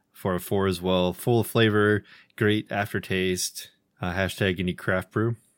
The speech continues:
Um, so hopefully the aftertaste is just, uh,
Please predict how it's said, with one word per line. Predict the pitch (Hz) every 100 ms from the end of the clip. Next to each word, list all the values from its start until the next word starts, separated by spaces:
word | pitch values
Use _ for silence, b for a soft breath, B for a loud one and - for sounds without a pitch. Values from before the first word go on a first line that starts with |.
| _ -
Um, | 95 87 85 90
so | 98
hopefully | 90 87 92 90 87 87 _ b b b b -
the | 92 98
aftertaste | 92 - 98 98 90
is | 98
just, | - 92 - -
uh, | 87 85 85